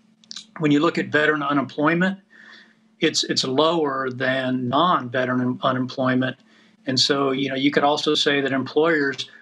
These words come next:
want to hold on to our veterans. Uh, there's a LinkedIn analysis that shows veterans are, uh, more likely to be promoted earlier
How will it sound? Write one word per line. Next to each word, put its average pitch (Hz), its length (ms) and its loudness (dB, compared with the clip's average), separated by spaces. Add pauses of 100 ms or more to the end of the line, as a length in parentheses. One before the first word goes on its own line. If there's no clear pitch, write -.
(140)
want 143 200 2
to 135 80 -4
hold 151 400 0
on 143 420 0 (160)
to - 160 -10
our 123 140 0
veterans. 123 640 -6 (760)
Uh, 131 240 -2
there's 147 280 2
a 139 200 2
LinkedIn 147 480 0
analysis 147 840 0
that 131 380 -4
shows 143 640 -2 (460)
veterans 156 640 0
are, 135 720 -2
uh, 131 540 -8 (640)
more 180 180 2
likely 170 400 0
to 147 80 0
be 143 160 -2
promoted 139 680 0 (300)
earlier 131 680 0